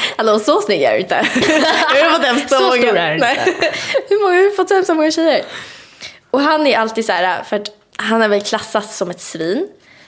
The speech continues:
Speaker 1: Men han själv tycker inte han har varit det. Och det är för att han alltid, när man skaffar en K K, sa han att det viktigaste,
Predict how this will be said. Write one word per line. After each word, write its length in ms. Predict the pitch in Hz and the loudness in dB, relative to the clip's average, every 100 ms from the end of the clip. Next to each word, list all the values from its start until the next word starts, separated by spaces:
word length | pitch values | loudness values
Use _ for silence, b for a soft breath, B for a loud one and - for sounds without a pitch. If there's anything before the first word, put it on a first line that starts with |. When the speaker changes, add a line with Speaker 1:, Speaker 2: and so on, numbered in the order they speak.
| b - | b -4
Speaker 1:
Men 180 | 202 196 | -2 0
han 120 | 190 | -2
själv 260 | 196 220 202 | -2 -4 -4
tycker 280 | - - 175 | -8 -12 -12
inte 180 | 185 | -12
han 160 | 160 170 | -16 -14
har 60 | 165 | -12
varit 260 | 160 - | -12 -6
det. 140 | 196 302 - B B B B - | -4 -4 -8 B B B B -6
Och 80 | |
det 60 | 196 | -4
är 20 | |
för 100 | 190 | -4
att 80 | 190 | -8
han 200 | - 180 - | -6 -8 -6
alltid, 680 | - 208 180 - 208 220 208 | -2 -2 -4 -2 0 0 -2
när 100 | 226 | -2
man 140 | 226 226 | -2 0
skaffar 300 | 262 262 302 | -2 0 0
en 80 | |
K 160 | 294 220 208 | 2 -2 0
K, 140 | 190 262 285 | 0 0 -4
sa 160 | - 208 | -4 -2
han 100 | 185 | -2
att 80 | 180 | -2
det 100 | 190 | -2
viktigaste, 680 | 220 233 - 214 202 202 | -4 -6 -4 -4 -2 -2